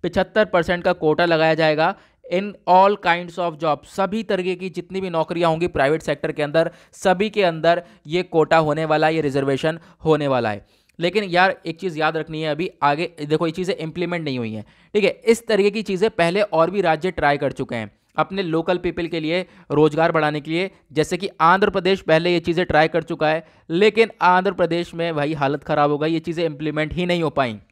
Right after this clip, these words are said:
मध्य प्रदेश लेकर आया था ये ऐस-, इसी तरीके का एक्ट, मध्य प्रदेश ने ट्राई किया कि हाँ हम लोग अपने,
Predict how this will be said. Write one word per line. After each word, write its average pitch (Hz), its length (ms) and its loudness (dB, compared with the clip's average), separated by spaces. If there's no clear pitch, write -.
मध्य 160 320 4
प्रदेश 185 360 2
लेकर 170 240 2
आया 151 160 2
था 160 120 -2
ये 151 120 -2
ऐस-, 143 200 -2
इसी 165 280 -10
तरीके 156 280 -6
का 147 160 -2
एक्ट, 151 240 -2
मध्य 147 320 -2
प्रदेश 175 320 -2
ने 180 80 0
ट्राई 160 240 4
किया 160 200 2
कि 165 140 -6
हाँ 139 220 -2
हम 143 140 -6
लोग 143 160 0
अपने, 151 300 -2